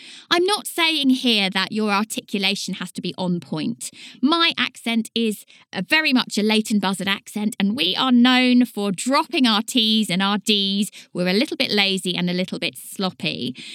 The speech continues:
But even on this show, most of the time I am conscious of that, that that doesn't necessarily carry and convey my words well.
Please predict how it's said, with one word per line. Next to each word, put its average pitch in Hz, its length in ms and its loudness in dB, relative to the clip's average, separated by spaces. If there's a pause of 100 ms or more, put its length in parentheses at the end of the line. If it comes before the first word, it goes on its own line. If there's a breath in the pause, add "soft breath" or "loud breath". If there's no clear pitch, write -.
(320 loud breath)
But 247 140 2
even 330 240 0
on 277 160 4
this 233 160 4
show, 208 720 -2 (320)
most 277 460 2
of - 60 -20
the 247 80 -6
time 180 640 -2
I 196 360 -2
am 190 500 -2 (120)
conscious 262 560 -2
of 175 140 -10
that, 160 500 -2
that - 160 -10
that 185 140 0
doesn't 208 260 0
necessarily 185 560 -4
carry 175 560 -2
and 170 220 -4
convey 165 340 -4
my 165 160 -2
words 156 380 -4
well. 151 400 0